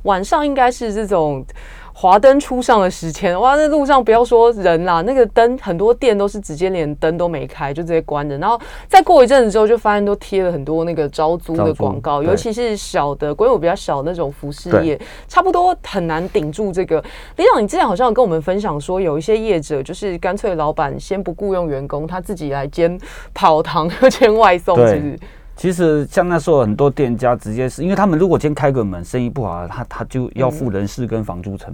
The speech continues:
Speaker 2: 本。
Speaker 1: 嗯。
Speaker 2: 那有些店家，像有一个很有名，一个基安啊，他们就是做连锁的。
Speaker 1: 嗯。
Speaker 2: 他们老板很有佛心，就是不让员工离开，全部的员工留下来做便当。对，就推着便当到大安路上，大安路上去卖。
Speaker 1: 嗯。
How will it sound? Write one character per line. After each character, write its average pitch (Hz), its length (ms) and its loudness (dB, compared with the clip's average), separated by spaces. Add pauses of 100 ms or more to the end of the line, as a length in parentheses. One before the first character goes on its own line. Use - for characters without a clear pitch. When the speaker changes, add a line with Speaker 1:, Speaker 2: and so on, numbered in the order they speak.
Speaker 2:
本。 - 120 -14
Speaker 1:
嗯。 - 40 -18 (720)
Speaker 2:
那 190 160 4
有 139 100 8
些 170 140 2
店 156 220 2
家， 139 180 4
像 131 240 0
有 117 80 2
一 139 60 2
个 123 160 0
很 120 100 0
有 120 160 0
名， 101 140 -2
一 123 80 -4
个 107 440 0
基 127 220 -4
安 123 240 -2
啊， 113 140 -4
他 123 120 -4
们 113 120 -4
就 127 80 -4
是 120 80 -6
做 123 160 -2
连 107 200 -2
锁 170 280 -6
的。 180 120 -12
Speaker 1:
嗯。 175 280 -8 (420)
Speaker 2:
他 202 140 4
们 196 80 4
老 185 80 8
板 185 100 8
很 165 80 4
有 117 140 4
佛 104 200 -2
心， 120 220 -4
就 139 80 -6
是 135 240 -2
不 139 100 0
让 170 120 2
员 117 120 -2
工 123 200 -2
离 98 120 -4
开， 95 300 -10 (460)
全 139 180 2
部 202 80 4
的 196 100 6
员 147 120 4
工 156 120 2
留 127 140 4
下 147 120 4
来 113 60 6
做 117 160 0
便 107 220 -2
当。 87 180 -8 (960)
对， 107 220 2
就 147 120 0
推 165 220 4
着 139 160 6
便 139 220 2
当 127 160 2
到 135 120 4
大 127 180 2
安 127 120 0
路 123 80 -2
上， 117 300 -6
大 135 80 4
安 131 120 2
路 127 80 -2
上 113 160 -4
去 110 140 -8
卖。 95 380 -4
Speaker 1:
嗯。 175 420 -12